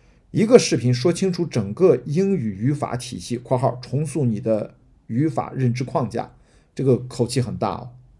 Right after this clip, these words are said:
口气非常大。那我看完了，其实我是非常佩服的，非常非常佩服的。然后呢，我是这么点评的，我说，“我小时候学英语，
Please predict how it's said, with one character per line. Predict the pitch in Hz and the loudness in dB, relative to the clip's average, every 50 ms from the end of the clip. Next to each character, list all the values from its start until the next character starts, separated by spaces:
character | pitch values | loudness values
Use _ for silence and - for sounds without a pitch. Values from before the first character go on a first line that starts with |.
| _ _ | _ _
口 | - - 117 - | -8 -8 -6 -4
气 | - 120 | -4 -4
非 | 117 123 113 | -2 -2 -2
常 | 98 87 85 | -2 -2 -6
大。 | 85 85 78 - - - - - _ _ _ _ - - _ _ _ _ _ - | -6 -6 -6 -8 -10 -16 -20 -20 _ _ _ _ -20 -20 _ _ _ _ _ -4
那 | - 135 131 123 113 113 - - - - - _ _ _ _ | 0 4 4 4 4 4 0 -6 -16 -20 -20 _ _ _ _
我 | - 113 113 113 107 | -2 2 2 2 2
看 | - - 160 127 | 2 -2 0 0
完 | 117 110 113 | 2 2 0
了， | 101 | -2
其 | - - 110 | -4 -6 -8
实 | 98 110 | -6 -6
我 | 101 92 92 90 | -6 -6 -8 -8
是 | - 107 101 92 | -8 -8 -8 -6
非 | 90 123 123 | -4 -4 -4
常 | - - | -4 -4
佩 | - - 127 | -2 -2 -2
服 | 95 - - - | -2 -2 -6 -10
的， | - 127 - - - _ _ _ _ - _ | -12 -12 -14 -18 -20 _ _ _ _ -20 _
非 | _ - - 120 127 156 170 | _ -18 -8 0 2 2 2
常 | 143 135 107 90 | 4 0 -2 -2
非 | 98 95 | -4 -8
常 | 95 85 | -8 -8
佩 | 85 107 95 | -6 -6 -6
服 | 87 - - | -6 -6 -12
的。 | 113 120 - _ _ _ _ - _ _ _ _ _ _ _ - | -14 -14 -20 _ _ _ _ -20 _ _ _ _ _ _ _ -4
然 | 98 110 | -2 0
后 | 110 123 123 | 2 4 4
呢， | 120 117 113 110 - - - - - | 4 4 2 0 -2 -8 -14 -16 -8
我 | - 107 | -6 -6
是 | 101 117 | -4 -4
这 | 123 147 | -2 -2
么 | 139 117 | -2 -2
点 | 90 101 87 | -2 -2 -6
评 | 85 85 - | -4 -6 -8
的， | 98 95 - - - _ _ _ _ _ _ - _ _ _ - | -8 -10 -12 -16 -20 _ _ _ _ _ _ -20 _ _ _ -10
我 | - 98 | -10 -2
说 | 110 117 110 110 104 - - - _ _ _ _ _ _ _ _ _ _ | 0 2 2 2 -2 -6 -12 -20 _ _ _ _ _ _ _ _ _ _
，“我 | - 135 175 190 | 4 6 6 6
小 | - 135 92 | 6 2 0
时 | 107 - | 2 2
候 | 139 123 | 2 2
学 | 123 123 120 | 4 4 2
英 | 135 143 147 | 4 4 2
语， | 131 110 104 127 - | 0 -2 -4 -8 -12